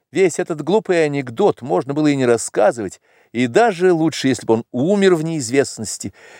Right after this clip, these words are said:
К тому же он отвратителен по своей мелочности и ненужности, хотя имел довольно серьёзные последствия. Но чтобы наказать себя ещё больше, доскажу его вполне. Разглядев, что Ефим надо мной насмехается,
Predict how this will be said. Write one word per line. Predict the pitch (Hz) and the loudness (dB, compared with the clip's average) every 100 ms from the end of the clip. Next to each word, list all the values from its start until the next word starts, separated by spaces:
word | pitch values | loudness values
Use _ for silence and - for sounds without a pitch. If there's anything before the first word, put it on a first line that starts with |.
| _ | _
К | - | -6
тому | - 120 107 | -2 0 2
же | |
он | 117 110 | 2 2
отвратителен | 110 - 95 98 - - 202 160 151 131 | -2 -4 -2 -2 -2 -6 -4 -2 -2 -2
по | 139 | -2
своей | 127 120 117 | 0 2 2
мелочности | 113 131 110 - - 98 - 95 | 4 4 2 -4 -8 -8 -8 -4
и | 85 | -2
ненужности, | 82 120 151 107 95 - - _ _ _ | 0 0 0 -2 -6 -8 -16 _ _ _
хотя | 104 92 | -6 -2
имел | 87 87 | 2 2
довольно | 85 87 117 120 | 0 2 0 0
серьёзные | - 104 95 104 92 101 | -8 -6 -4 -4 -4 -12
последствия. | 87 - 90 87 - - _ _ _ _ _ _ _ _ _ | -12 -12 -12 -12 -16 -18 _ _ _ _ _ _ _ _ _
Но | 101 | -6
чтобы | - 113 | -2 0
наказать | 113 120 107 107 | 0 0 0 0
себя | - 92 90 | -2 -4 -4
ещё | - - 127 | -4 -2 0
больше, | 113 104 - - _ _ _ | 0 0 -6 -10 _ _ _
доскажу | - 101 - 101 95 | -8 -8 -4 -2 0
его | 95 90 | 0 0
вполне. | - 87 85 87 _ _ _ _ _ _ _ _ _ _ - | -4 -6 -8 -12 _ _ _ _ _ _ _ _ _ _ -2
Разглядев, | 165 139 180 185 214 - | -2 2 0 4 2 2
что | 190 | -2
Ефим | 170 180 - 202 143 - 151 | 0 -2 -2 0 -2 -4 -2
надо | 151 147 | 0 2
мной | 160 151 | 2 2
насмехается, | 135 139 139 170 143 110 - | -2 -4 -2 0 0 -2 -10